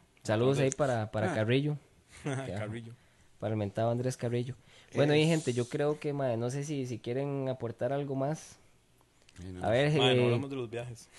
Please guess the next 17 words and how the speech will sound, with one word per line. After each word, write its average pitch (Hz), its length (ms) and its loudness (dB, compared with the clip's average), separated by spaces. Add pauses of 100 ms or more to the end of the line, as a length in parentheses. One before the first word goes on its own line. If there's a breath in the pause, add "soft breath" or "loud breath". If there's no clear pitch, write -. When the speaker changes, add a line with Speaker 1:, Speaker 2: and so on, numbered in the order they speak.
(120)
Speaker 1:
ahí 127 240 0
la, 131 180 2
¿de 123 160 -2
cuáles 135 240 2
viajes? 147 400 0 (120)
¿Quiere 135 160 -2
que 156 80 -2
hablemos 156 140 0
Speaker 2:
Digamos, - 180 2
Speaker 1:
de - 20 0
Speaker 2:
yo - 60 0
Speaker 1:
los - 40 0
Speaker 2:
fui 151 320 -2
Speaker 1:
viajes? 123 220 -18
Speaker 2:
al, 98 60 -14
a - 20 -10
Estelí. 107 460 -8